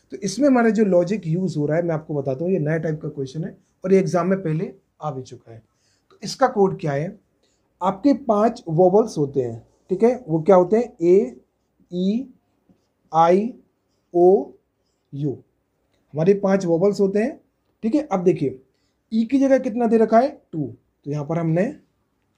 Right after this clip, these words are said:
यहाँ पर हमने टू लिख लिया और यू की जगह दे रखा है फ़ाइव। अब देखिए आपको यहाँ से कुछ देखकर समझ में आ रहा होगा, ए,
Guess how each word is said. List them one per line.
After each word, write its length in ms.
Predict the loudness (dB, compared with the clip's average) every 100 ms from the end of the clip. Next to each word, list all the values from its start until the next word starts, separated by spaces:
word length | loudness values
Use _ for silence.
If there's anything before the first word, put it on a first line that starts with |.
| _ _ -20 _ _ _ _ _ _
यहाँ 180 | -2 -2
पर 140 | 0
हमने 200 | -2 -2
टू 180 | -2 -2
लिख 160 | -4 -2
लिया 220 | -4 -4 -10 _ _ _ _ _ _ _ _ _ _
और 320 | 2 2 2 -12 _ _
यू 180 | -4 -4
की 100 | -2
जगह 240 | -2 0 2
दे 100 | 2
रखा 200 | 2 -2
है 200 | -4 -10
फ़ाइव। 380 | -12 -8 -8 -10 _ _ _ _ _ _ _ _ _ _ _ _ _ -4
अब 120 | 0
देखिए 240 | 2 2
आपको 200 | 0 0
यहाँ 180 | -2 -2
से 100 | -4
कुछ 220 | -6 -6
देखकर 320 | -4 -4 -2 -4
समझ 200 | -2 0
में 100 | 2
आ 80 | 2
रहा 100 | 0
होगा, 180 | 2 0 -2 _ _ _ _
ए, 400 | -4 -2 -2 -6